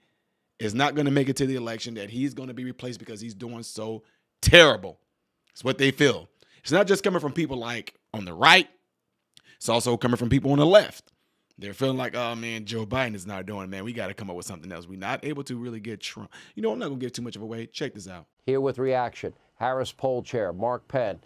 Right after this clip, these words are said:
Speaker 2: the host of Tomi Lahren is Fearless. There's no such thing as a fearful Tomi Lahren anyway. On Outkick,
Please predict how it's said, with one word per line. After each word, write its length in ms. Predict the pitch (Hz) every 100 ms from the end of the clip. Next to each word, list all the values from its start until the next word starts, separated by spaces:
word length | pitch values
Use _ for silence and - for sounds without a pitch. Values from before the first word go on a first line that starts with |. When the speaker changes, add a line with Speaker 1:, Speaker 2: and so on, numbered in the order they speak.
| _ _
Speaker 2:
the 120 | 101
host 360 | 107 135 110 -
of 140 | 107
Tomi 300 | - 131 127
Lahren 380 | 120 127 120 107
is 280 | - 135 117
Fearless. 640 | - 151 151 127 98 - - _ _ _ _ _
There's 200 | 120 123
no 200 | 151 214
such 320 | 208 160 -
thing 180 | 147 147
as 140 | 117
a 80 | 101
fearful 480 | 101 139 143 - 101
Tomi 340 | - 120 113
Lahren 320 | 104 110 110 107
anyway. 460 | 113 104 92 80
On 160 | - 120
Outkick, 440 | 123 127 123 104